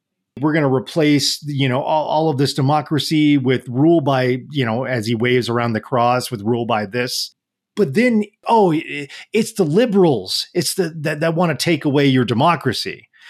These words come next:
It's the liberals that are letting, that are, that are tearing down all of these, these institutions.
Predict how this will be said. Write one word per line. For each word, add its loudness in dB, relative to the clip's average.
It's -2
the 2
liberals 2
that 2
are 4
letting, 2
that 0
are, 2
that 2
are 2
tearing 2
down 0
all 2
of -2
these, 0
these 0
institutions. -2